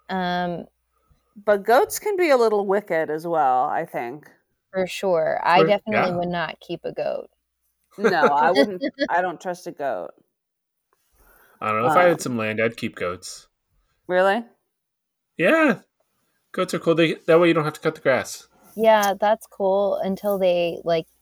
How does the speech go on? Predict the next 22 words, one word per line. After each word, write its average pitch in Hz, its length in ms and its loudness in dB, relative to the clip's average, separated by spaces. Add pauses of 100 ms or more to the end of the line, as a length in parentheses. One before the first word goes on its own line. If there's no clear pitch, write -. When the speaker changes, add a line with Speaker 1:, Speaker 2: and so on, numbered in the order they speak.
(140)
Speaker 1:
eat 190 180 -8
the 175 100 -6
stuff - 280 -6
you 165 80 -10
don't 175 200 -6
want 185 180 -6
them 165 160 -4
to 160 60 -10
eat 156 280 -8
and 160 160 -10
headbutt 190 480 -2
you. 165 300 -6 (800)
Speaker 3:
Well, 156 120 4
they 214 160 -10 (300)
just 156 200 -6
get 180 100 -2
out 185 60 2
of 185 60 -2
a 175 80 -2
fence. 170 500 -10
It's - 160 -16
fine. 90 300 -10